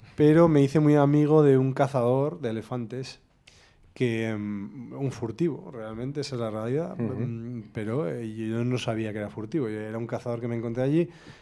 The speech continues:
Speaker 1: y llegué hasta, hasta el monte y luego volvimos y fui a su aldea. Entonces yo ya me hice amigo de él, yo conocía la secta, iba con intención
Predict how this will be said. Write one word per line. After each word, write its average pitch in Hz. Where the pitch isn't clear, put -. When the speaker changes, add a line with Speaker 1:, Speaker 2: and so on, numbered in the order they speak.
Speaker 1:
y 131
llegué 127
hasta, 123
hasta 117
el 113
monte 139
y 117
luego 120
volvimos 123
y 120
fui 127
a 120
su -
aldea. 92
Entonces 101
yo 104
ya 101
me 98
hice -
amigo 107
de 127
él, 131
yo 123
conocía 123
la 104
secta, 113
iba 120
con 110
intención 101